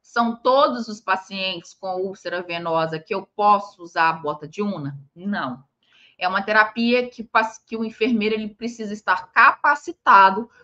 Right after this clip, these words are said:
para realizar a técnica, ele precisa entender, né, que o, e orientar esse paciente previamente antes de chegar e prescrever essa cobertura.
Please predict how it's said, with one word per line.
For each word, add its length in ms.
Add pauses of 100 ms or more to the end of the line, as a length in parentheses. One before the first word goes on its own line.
(140)
para 180
realizar 580
a 60
técnica, 760 (240)
ele 240
precisa 640
entender, 640
né, 380 (240)
que 200
o, 120 (260)
e 180
orientar 760
esse 180
paciente 680
previamente 1120 (100)
antes 400
de 100
chegar 680 (320)
e 320 (180)
prescrever 1080
essa 340
cobertura. 680